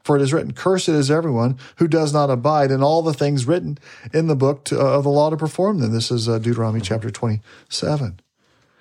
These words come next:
Speaker 1: Now, if no one is justified by law, uh, the, the fact that no one is justified by law before God is evident. "For he who is righteous by faith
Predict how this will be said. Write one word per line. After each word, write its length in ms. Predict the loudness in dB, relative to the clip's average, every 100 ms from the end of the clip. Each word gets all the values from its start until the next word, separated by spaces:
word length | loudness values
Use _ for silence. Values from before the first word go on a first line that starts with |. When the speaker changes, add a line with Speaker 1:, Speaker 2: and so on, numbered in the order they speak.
| _ _ -2
Speaker 1:
Now, 220 | 2 2
if 260 | 2 0
no 300 | 0 2 2
one 240 | 2 2 0
is 320 | 0 0 0
justified 1000 | 0 0 0 -2 -4 -2 -2 -2 -4 -2
by 280 | 0 2 0
law, 340 | 0 0 0
uh, 100 | 0
the, 120 | -2
the 160 | -2 -2
fact 300 | 0 0 0
that 100 | 0
no 140 | 2
one 120 | 2 2
is 140 | 0
justified 560 | 0 -2 -2 -2 0 0
by 140 | 0
law 380 | 0 2 2 0
before 320 | -2 -2 -2
God 260 | -2 -2 0
is 100 | 0
evident. 520 | 0 0 -2 -6 -12 _ _ _ _ _ _ _ _ _ _
"For 200 | 0 0
he 420 | 0 -2 0 0
who 180 | 0 0
is 200 | 2 2
righteous 400 | 2 0 -2 -4
by 240 | -2 -2 -2
faith 600 | -4 -4 -2 -4 -8